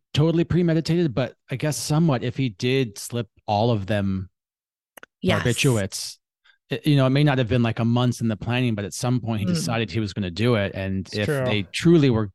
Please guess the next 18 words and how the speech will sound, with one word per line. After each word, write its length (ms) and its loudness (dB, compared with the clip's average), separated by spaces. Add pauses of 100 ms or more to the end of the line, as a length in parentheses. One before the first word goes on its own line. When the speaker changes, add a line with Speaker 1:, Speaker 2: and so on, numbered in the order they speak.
(120)
Speaker 1:
drugged 560 0
so 140 -4
that 160 -4
they 140 -4 (180)
didn't 360 -4 (140)
run 220 0
Speaker 2:
Right. 420 2
Speaker 1:
when 180 -2
they 80 -2
heard 220 -2
the 80 -8
first 300 -6
shot, 340 -2
like, 180 -6
there's 260 -4
some 380 2
thought 420 -8 (300)
there. 380 -10